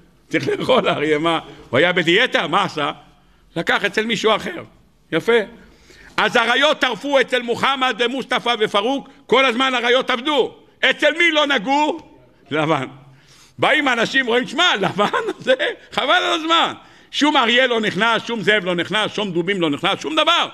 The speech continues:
ועוד מתרבים. איך יכול להיות? כולם אוכלים אריות. לא יכול שיעקב אבינו מגרש את האריה. חייב להיות שמה? שטורפים אותו כל יום חמש, כמובן.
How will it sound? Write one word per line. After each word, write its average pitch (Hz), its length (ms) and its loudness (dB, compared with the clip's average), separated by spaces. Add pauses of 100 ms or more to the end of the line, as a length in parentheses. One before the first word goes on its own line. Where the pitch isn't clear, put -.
(300)
ועוד 202 180 2
מתרבים. 294 640 2 (500)
איך 156 140 -6
יכול 165 240 -4
להיות? 131 260 -6
כולם 214 280 -2
אוכלים 214 240 -6
אריות. 214 440 -2 (300)
לא 175 80 4
יכול 240 180 2
שיעקב - 260 0
אבינו 165 200 0
מגרש 139 340 -2
את - 80 -6
האריה. 131 360 -4
חייב 151 220 -2
להיות 156 180 0
שמה? 143 260 -2 (760)
שטורפים 160 720 0
אותו 190 240 2
כל 185 240 0
יום 185 160 2
חמש, 165 600 0
כמובן. 156 480 0